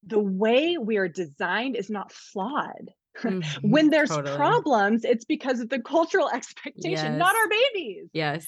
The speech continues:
Speaker 1: Not us.
Speaker 2: Well,
Speaker 1: Like,
Speaker 2: and the
Speaker 1: this
Speaker 2: sooner
Speaker 1: is
Speaker 2: we
Speaker 1: not
Speaker 2: can
Speaker 1: a
Speaker 2: realize that, the
Speaker 1: flawed
Speaker 2: sooner we can
Speaker 1: design.
Speaker 2: relax about it, because we
Speaker 1: <sighs>
Speaker 2: stress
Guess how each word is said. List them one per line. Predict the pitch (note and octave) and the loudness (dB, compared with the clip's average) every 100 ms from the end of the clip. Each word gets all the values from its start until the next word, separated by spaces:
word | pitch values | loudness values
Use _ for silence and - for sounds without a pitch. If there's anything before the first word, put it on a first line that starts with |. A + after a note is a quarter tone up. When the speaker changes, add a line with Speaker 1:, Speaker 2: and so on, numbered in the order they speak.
| - | -16
Speaker 1:
Not | C4 D#4+ - - G4+ D#4+ | -12 -10 -10 -10 -8 -8
us. | A3+ | -2
Speaker 2:
Well, | D#4 | 2
Speaker 1:
Like, | E4 | 4
Speaker 2:
and | |
the | D#4+ | 4
Speaker 1:
this | D#4 | 4
Speaker 2:
sooner | E4 | 2
Speaker 1:
is | E4+ | 2
Speaker 2:
we | D#4 | 0
Speaker 1:
not | |
Speaker 2:
can | C#4+ | -2
Speaker 1:
a | B3+ | -2
Speaker 2:
realize | C4 C4 | 0 0
that, | G#3+ G#3 | -2 -4
the | C4 | -6
Speaker 1:
flawed | C#4+ | -4
Speaker 2:
sooner | A#3 A3 | -2 0
we | G#3 | -2
can | G3 | -2
Speaker 1:
design. | F3+ F#3+ | -6 -6
Speaker 2:
relax | E3+ D#3+ D#3+ F#3 B3+ - | -4 -2 0 0 -2 -6
about | D3+ B2+ G2+ | -4 -4 -4
it, | B2 - | -6 -6
because | E3+ F#3 | -6 -4
we | F#3+ | -4
Speaker 1:
<sighs> | - | -2
Speaker 2:
stress | - G3+ G#3+ | 0 2 2